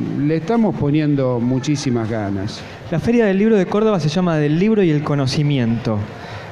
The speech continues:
Speaker 2: La Feria del Libro de Buenos Aires tenía un lema distinto, que era del autor al lector. Eh,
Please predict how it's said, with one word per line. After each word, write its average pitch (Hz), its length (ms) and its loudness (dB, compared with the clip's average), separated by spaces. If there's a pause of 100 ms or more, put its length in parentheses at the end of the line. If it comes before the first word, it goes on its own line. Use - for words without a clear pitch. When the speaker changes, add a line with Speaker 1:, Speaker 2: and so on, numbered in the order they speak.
Speaker 2:
La 147 140 -2
Feria 190 260 0
del 180 100 0
Libro 190 200 2
de 180 40 2
Buenos 165 360 0
Aires 208 260 0
tenía 165 220 0
un 160 100 2
lema 170 380 0
distinto, 190 680 0
que 214 80 -4
era 147 240 0
del 135 240 0
autor 131 380 0
al 139 240 -2
lector. 123 400 -2 (1000)
Eh, 139 420 2